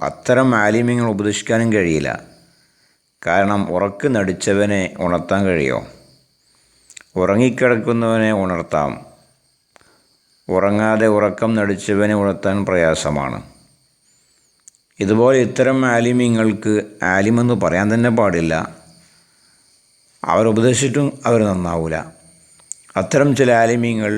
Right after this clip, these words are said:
എല്ലാ കാലത്തുമുണ്ട്, ഈ കാലത്തും ഉണ്ട്. വൽ മിൽഹു യംനഉ മിൻ ഷൈഇൻ തദവ്വുദഹു, ഉപ്പ് പുഴുക്കുത്തിനെ തടയും.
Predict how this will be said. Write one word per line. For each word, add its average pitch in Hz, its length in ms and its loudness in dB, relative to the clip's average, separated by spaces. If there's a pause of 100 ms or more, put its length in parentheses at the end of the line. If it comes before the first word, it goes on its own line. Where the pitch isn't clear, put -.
(140)
എല്ലാ 101 380 -2
കാലത്തുമുണ്ട്, 85 800 -4 (760)
ഈ 95 160 0
കാലത്തും 90 580 2 (180)
ഉണ്ട്. 67 300 -4 (3000)
വൽ 117 280 2
മിൽഹു 127 480 2
യംനഉ 123 560 2
മിൻ 131 260 0
ഷൈഇൻ 113 520 0 (140)
തദവ്വുദഹു, 92 800 0 (2500)
ഉപ്പ് 113 540 0 (840)
പുഴുക്കുത്തിനെ 131 720 2
തടയും. 85 460 0